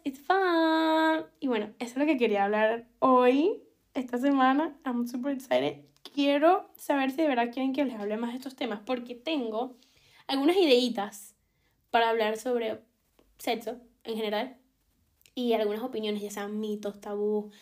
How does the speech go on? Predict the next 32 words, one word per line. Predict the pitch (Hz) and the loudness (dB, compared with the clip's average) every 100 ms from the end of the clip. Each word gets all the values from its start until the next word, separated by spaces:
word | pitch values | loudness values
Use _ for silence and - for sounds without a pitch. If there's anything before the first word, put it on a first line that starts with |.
| _ _ | _ _
cosas | 226 220 214 | -8 -6 -10
que | - 240 | -4 -4
me | 220 | -4
pasan, | 202 220 226 | -4 -4 -4
cosas | 220 247 247 262 | 2 2 2 -2
que | 311 | 0
me | 269 | 4
hubiera | 233 233 | 4 4
gustado | 240 240 226 | 2 2 2
que | 254 | 4
me | 233 | 2
dijeran | 220 220 220 220 | 4 2 0 0
antes | 247 233 220 214 | 0 0 -2 4
de, | 226 208 247 - _ _ _ _ - | 4 4 -2 -10 _ _ _ _ -2
antes | 233 226 220 240 | 0 2 2 6
de. | 233 208 294 - - _ _ _ _ _ _ _ _ _ _ _ - | 6 6 2 0 -18 _ _ _ _ _ _ _ _ _ _ _ 2
Y | 302 | 4
bueno, | 254 220 240 - | 6 4 0 0
eso. | 226 226 - | 0 -2 -4
<laughs> | 330 330 330 - 294 - 262 - 480 466 - | -2 8 8 8 0 -2 -14 -12 -14 -14 -12
Espero | 294 262 254 | -8 -4 -2
que | 247 | 0
lo | |
disfruten | 294 240 226 247 | 0 -2 -4 0
mucho. | 330 349 359 - | 0 -2 -4 -6
Recuerden, | 254 262 240 240 240 262 302 311 - - _ - | -4 -4 -2 0 0 0 0 -2 -4 -16 _ -10
literalmente, | 240 240 220 254 285 - - | -8 -6 -6 -4 -6 -10 -16
darle | 208 208 | -8 -6
like | 233 233 294 | -4 -4 -2
al | |
episodio, | 294 240 - 220 240 233 214 | -4 -6 -8 -2 0 -2 -4
comentar. | 214 190 196 214 226 208 | -8 -8 -10 -10 -10 -12